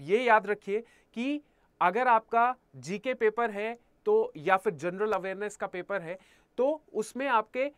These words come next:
सवाल जो है according to exam पूछे जाएंगे, राइट? अब कोई बच्चा है जो यहाँ पे बोलेगा कि "सर, ये एफ़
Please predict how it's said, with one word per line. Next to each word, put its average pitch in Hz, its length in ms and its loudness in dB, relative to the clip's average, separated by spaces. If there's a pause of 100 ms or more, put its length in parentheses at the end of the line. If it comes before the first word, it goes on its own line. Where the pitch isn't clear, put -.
(160)
सवाल 202 440 4
जो 208 160 0
है 220 200 -4
according 214 500 -4
to 208 120 -4
exam 175 360 0 (300)
पूछे 196 260 -4
जाएंगे, 117 400 -6 (360)
राइट? 214 200 0 (500)
अब 220 220 6
कोई 269 140 0
बच्चा 220 320 0
है 233 280 0
जो 208 220 2
यहाँ 196 260 0
पे 214 100 0
बोलेगा 196 440 -2
कि 202 140 -12
"सर, 202 200 -8
ये 196 300 -4
एफ़ 165 140 -10